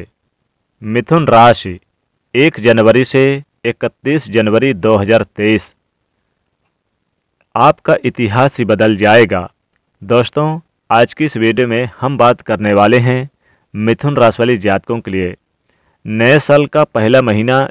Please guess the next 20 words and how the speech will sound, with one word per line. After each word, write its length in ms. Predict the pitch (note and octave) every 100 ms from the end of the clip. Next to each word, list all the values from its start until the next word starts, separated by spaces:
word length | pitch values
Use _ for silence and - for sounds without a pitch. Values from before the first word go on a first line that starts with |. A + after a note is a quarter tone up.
| A2
जनवरी 640 | G2 A#2 A2 A2+ C3 F#2 - _ _ _ -
दो 180 | G2+
हज़ार 220 | A#2 B2+ B2+
तेईस, 400 | - C3+ C3+ - F2+ _ _ _ _ -
ये 160 | C#3
कैसा 340 | - A2+ - B2
रहेगा, 400 | F#2 F2+ G2 - _ _ A2
यानी 200 | A2 A2
कि 120 | G2+
जनवरी 400 | G#2+ G#2+ G#2+ A2+
के 120 | -
महीने 340 | G#2+ G#2 A2 G#2+
में 260 | A2 A#2 - _ _ _ _ _ _ _ _ _ _ _ _
किस 160 | F3 E3
क्षेत्र 360 | - C#3+ C#3+ A2+
में 140 | G#2+
आपको 320 | A#2+ B2+ -
विशेष 380 | G#2 - A#2+ B2
लाभ 220 | B2 B2 A#2
होगा, 240 | A#2